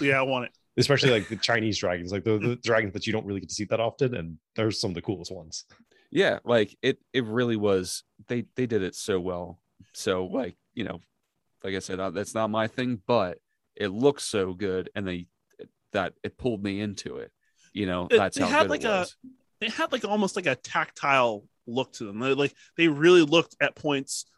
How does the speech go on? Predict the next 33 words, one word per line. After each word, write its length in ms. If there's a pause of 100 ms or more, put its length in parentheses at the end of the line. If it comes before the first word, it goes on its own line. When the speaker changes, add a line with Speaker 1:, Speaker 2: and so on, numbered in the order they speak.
(100)
Speaker 1:
like, 160
you 60
could 220
literally 320
just 180
reach 220
out 200
and 120
touch 300
it 200 (380)
and 120
Speaker 3:
Yeah. 80
Speaker 1:
feel 560
the, 300
the 340 (200)
texture 440
of 100
the 60
scales. 840 (400)
Like, 200 (200)
I 200
thought 280
that 220
was, 540 (360)
that 240
was 220
really 640
smart 580 (220)
on 160
their 120
behalf. 460 (480)
Um, 160
Speaker 3:
And, 220